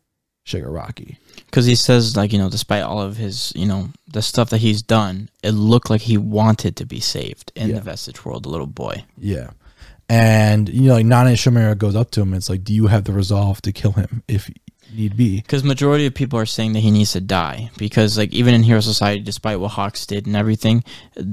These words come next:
Speaker 2: Shigaraki, like, twice, is too dangerous to be left alive.
Speaker 1: Yeah.
Speaker 2: So majority of people are saying that he must die.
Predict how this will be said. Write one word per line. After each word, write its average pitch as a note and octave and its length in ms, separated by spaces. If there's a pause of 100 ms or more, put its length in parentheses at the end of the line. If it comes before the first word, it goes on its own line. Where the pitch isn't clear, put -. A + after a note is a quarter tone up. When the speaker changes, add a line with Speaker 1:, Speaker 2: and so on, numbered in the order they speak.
(140)
Speaker 2:
Shigaraki, A2 640
like, G2+ 160
twice, F#2 400
is - 140
too - 180
dangerous G#2 600
to - 80
be G2 100
left E2 240
alive. B1+ 500
Speaker 1:
Yeah. G2+ 220
Speaker 2:
So A2+ 160
majority A#2+ 540
of G#2+ 100
people A2 260
are G2 120
saying G2 360
that G2 100
he A2 140
must F#2 320
die. C#2 380